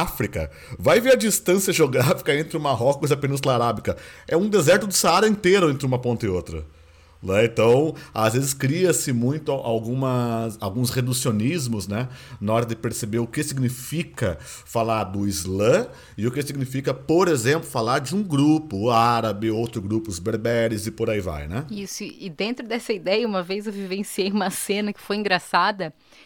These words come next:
Speaker 2: É, eu tava conversando, eu e um outro brasileiro, a gente tava conversando com um rapaz que era do Irã, e o brasileiro quis, assim, mostrar, tipo, "Nossa, como eu gosto da sua cultura e tal." E falou assim pro iraniano,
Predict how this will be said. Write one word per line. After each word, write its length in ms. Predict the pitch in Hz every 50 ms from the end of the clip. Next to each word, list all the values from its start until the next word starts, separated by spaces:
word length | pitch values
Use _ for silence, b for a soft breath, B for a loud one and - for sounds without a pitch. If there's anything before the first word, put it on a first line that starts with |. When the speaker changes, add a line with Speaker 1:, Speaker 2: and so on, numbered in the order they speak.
| b b
Speaker 2:
É, 240 | b 180 175 170 170
eu 60 | 160
tava 200 | 165 - 196 202
conversando, 440 | 220 226 220 208 208 - 220 208 196
eu 200 | 208 214 233 240
e 60 | 254
um 60 | 233 208
outro 200 | 196 196 - 214
brasileiro, 440 | 190 196 208 175 196 185 202 208
a 40 | 220
gente 160 | 214 220 214
tava 200 | - - 220 214
conversando 480 | 226 - 226 214 214 - - 220 214 214
com 120 | - -
um 60 | 233 233
rapaz 480 | 208 226 226 - - 214 202 220 214
que 100 | - -
era 120 | 220 208 214
do 140 | 202 214
Irã, 320 | 233 240 208 202 202 262 294 _ _ _ _ b b b b b b b b
e 140 | - 202 247
o 60 | 247
brasileiro 680 | 208 202 226 247 294 226 240 220 208 202 240 269 262 247
quis, 360 | - - - 254 262 285 233
assim, 260 | 226 214 - - 240
mostrar, 520 | 254 254 233 226 247 - - - 196 202 220
tipo, 220 | - - - 247
"Nossa, 460 | 226 196 185 208 226 240 240 - -
como 200 | - - 214 220
eu 60 | 220
gosto 440 | 208 190 185 196 220 214 - - -
da 80 | 185 196
sua 220 | - - - 208
cultura 500 | 208 - 226 214 - - 214 214 220 208
e 40 | 202
tal." 240 | - - 185 190 202
E 20 |
falou 220 | 196 - 208 196 208
assim 220 | 214 - 226 214
pro 120 | 208 -
iraniano, 540 | 214 208 202 202 208 202 190 180 180 175 165